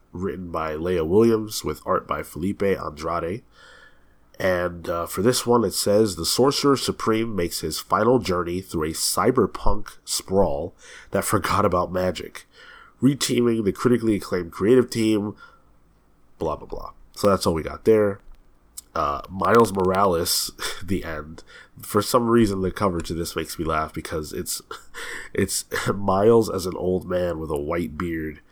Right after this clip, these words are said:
flying through the sky. <laughs> The fact that he has a white beard, I don't know. Um, this, the creative team on this is actually Saladin Ahmed, who is currently writing Miles Morales,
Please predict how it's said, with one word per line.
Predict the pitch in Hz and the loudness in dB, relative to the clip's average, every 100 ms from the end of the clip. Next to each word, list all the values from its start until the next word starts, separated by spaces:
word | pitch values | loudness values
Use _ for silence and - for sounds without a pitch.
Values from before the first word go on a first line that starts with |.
| _ - - _ | _ -20 -20 _
flying | - - 104 90 87 87 92 | -12 0 2 4 2 0 -4
through | - - 87 78 | -6 -4 -4 -4
the | |
sky. | 71 - 76 71 65 - - - _ _ _ _ - | -6 -4 -2 -2 -4 -10 -16 -20 _ _ _ _ -10
<laughs> | - - - | -6 -4 2
The | 226 226 226 226 254 - | 6 8 8 6 4 -2
fact | - - 101 101 | -14 -6 -4 -2
that | 110 | 0
he | |
has | 92 | 0
a | 78 | 0
white | 78 76 - | -2 -2 -4
beard, | 69 76 76 | -8 -8 -8
I | |
don't | 76 78 | -10 -12
know. | 76 - - - - - - 92 | -14 -18 -20 -20 -20 -20 -10 -4
Um, | 87 85 85 78 _ _ - _ _ - - - | 0 -2 -4 -16 _ _ -20 _ _ -18 -16 -4
this, | 98 117 - - | 2 2 2 0
the | 101 | -2
creative | - 113 123 | 4 4 4
team | 120 110 | 2 -2
on | 101 101 | 0 0
this | 104 | 0
is | 87 85 | -2 -4
actually | 95 92 85 | -4 -4 -8
Saladin | 80 - 98 95 90 | -4 0 2 2 -2
Ahmed, | 82 90 101 82 90 - _ _ _ _ _ _ | -4 -2 -2 -2 -4 -16 _ _ _ _ _ _
who | - 87 82 | -4 -2 -2
is | - | -4
currently | - 175 131 101 | 2 4 4 0
writing | 85 80 80 78 82 | -2 -4 -6 -10 -6
Miles | 82 80 76 | -2 -2 -2
Morales, | 76 73 80 98 - | -4 -2 -2 -4 -6